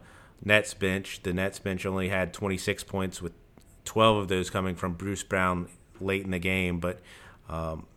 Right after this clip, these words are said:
both Cam and Gallinari off the bench, even Solomon Hill had a three-pointer off the bench.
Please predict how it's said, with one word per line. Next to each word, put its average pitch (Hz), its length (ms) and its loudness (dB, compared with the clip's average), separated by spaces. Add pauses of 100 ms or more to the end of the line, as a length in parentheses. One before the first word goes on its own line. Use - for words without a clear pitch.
(160)
both 101 240 2
Cam 107 320 4
and 101 100 0
Gallinari 98 580 6
off 95 120 2
the 98 80 -2
bench, 95 440 -2
even 101 220 -4
Solomon 101 460 4
Hill 98 260 4
had 92 160 2
a 90 80 2
three-pointer 95 560 -2
off 90 180 0
the 92 80 -2
bench. 90 420 -4